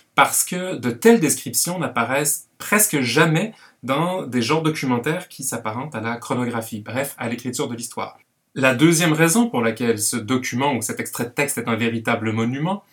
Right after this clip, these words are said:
c'est que c'est celui qui est constamment convoqué dans l'historiographie française et anglaise pour exemplifier l'adoubement chevaleresque,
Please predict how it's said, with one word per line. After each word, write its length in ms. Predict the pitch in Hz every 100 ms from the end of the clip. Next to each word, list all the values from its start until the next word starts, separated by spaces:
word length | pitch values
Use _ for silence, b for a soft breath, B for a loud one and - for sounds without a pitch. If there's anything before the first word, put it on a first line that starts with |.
| b _
c'est 200 | - 170
que 100 | 156
c'est 200 | 165 170
celui 480 | 156 165 151 175 233
qui 180 | - 123
est 120 | 113
constamment 680 | - 220 - 139 127 143 160
convoqué 840 | - 180 139 107 - 131 165 170
dans 180 | 120 131
l'historiographie 800 | 151 - 131 127 113 113 - -
française 800 | - 165 160 131 156 185 - -
et 140 | 180 185
anglaise 580 | 123 107 113 143 165
pour 280 | - 160 - _
exemplifier 880 | 220 233 170 160 180 - 131 - 190
l'adoubement 400 | 160 113 113 117
chevaleresque, 640 | 113 107 104 107 202 -